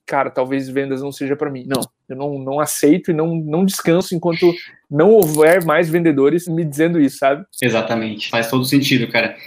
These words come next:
Speaker 2: E quando a gente pensa nessa parte, assim, olhando pelo que tá acontecendo no ambiente de trabalho, das pessoas indo mais pra
Speaker 1: Uhum.
Speaker 2: casa e ficando menos na empresa, é exagero falar que o telefone fixo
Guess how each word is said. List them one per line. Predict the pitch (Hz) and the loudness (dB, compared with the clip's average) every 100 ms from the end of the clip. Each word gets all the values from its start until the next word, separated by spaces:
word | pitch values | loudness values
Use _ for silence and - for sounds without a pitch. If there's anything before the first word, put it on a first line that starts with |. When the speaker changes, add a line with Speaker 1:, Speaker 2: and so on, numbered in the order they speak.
| - - | -12 -6
Speaker 2:
E | 131 | -4
quando | 139 160 | -2 -2
a | |
gente | 165 165 | -2 -4
pensa | - 156 151 - 147 139 127 - _ _ | -2 0 0 0 0 0 -2 -8 _ _
nessa | 127 123 120 | -8 -6 -6
parte, | 120 120 117 - 117 | -2 -2 -4 -8 -8
assim, | - 120 110 | -8 -10 -10
olhando | 110 117 131 131 _ _ | -8 -4 -4 -6 _ _
pelo | 120 123 | -8 -6
que | |
tá | 127 | -6
acontecendo | 123 127 120 - 117 117 113 | -6 -6 -8 -6 -6 -4 -4
no | 113 110 110 | -6 -10 -12
ambiente | 110 110 110 110 | -10 -8 -8 -8
de | - | -8
trabalho, | 113 107 107 104 104 | -6 -2 0 0 -2
das | 98 98 | -8 -12
pessoas | 113 - 107 104 | -10 -10 -10 -4
indo | 113 123 | -2 -2
mais | 117 117 | -2 -4
pra | 135 127 | -6 -4
Speaker 1:
Uhum. | |
Speaker 2:
casa | 120 110 120 113 | 0 2 0 -2
e | |
ficando | 110 - 117 | -8 -10 -8
menos | 113 113 113 113 - | -6 -6 -6 -10 -8
na | 113 | -8
empresa, | 110 110 104 101 - _ _ - - | -6 -6 -6 -8 -16 _ _ -14 -2
é | 143 | 0
exagero | 151 143 127 175 170 | 2 2 2 0 0
falar | 151 131 | 0 0
que | 131 | -2
o | |
telefone | 135 123 - 131 127 | -4 -6 -2 -2 -2
fixo | 131 131 131 - 127 - | 0 0 0 -4 -6 -8